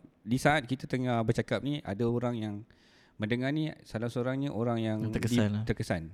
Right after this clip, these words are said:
Speaker 1: Dia berhentikan kerja, hilang tempat tinggal dan
Speaker 2: Betul.
Speaker 1: sebagainya. Kita, ah, bersimpati keada-,
Speaker 2: Betul.
Speaker 1: terhadap benda tu.
Speaker 2: Ha, ha.
Speaker 1: Tapi dalam masa yang sama, kita orang yang, ah, tak, tak kena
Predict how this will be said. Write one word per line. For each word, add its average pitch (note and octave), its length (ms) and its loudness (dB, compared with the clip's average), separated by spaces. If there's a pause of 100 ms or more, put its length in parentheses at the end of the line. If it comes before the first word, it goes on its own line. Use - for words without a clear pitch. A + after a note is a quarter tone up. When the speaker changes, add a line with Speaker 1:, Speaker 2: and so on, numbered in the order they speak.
Speaker 1:
Dia A2 160 -2
berhentikan G#2 420 0
kerja, F2 400 -4 (380)
hilang A#2+ 260 0
tempat G#2+ 260 -6
tinggal G2+ 400 0
dan G#2+ 140 0
Speaker 2:
Betul. C3 100 -4
Speaker 1:
sebagainya. F#2+ 400 -4
Kita, D#3 460 0 (500)
ah, F#2+ 320 -2
bersimpati C3+ 600 2
keada-, G2+ 380 0
Speaker 2:
Betul. - 160 -8
Speaker 1:
terhadap G#2 360 4
benda F2 180 -6
tu. E2 200 -8
Speaker 2:
Ha, A2 100 -4
ha. A#2+ 120 -4
Speaker 1:
Tapi A2+ 160 0
dalam A#2+ 180 -2
masa A#2 200 -2
yang G2 120 -4
sama, A#2 240 -2
kita B2 340 -6
orang A2 380 -2
yang, G#2+ 240 -2 (300)
ah, F2+ 260 -4 (300)
tak, - 180 -4 (160)
tak - 220 -4
kena B2 280 0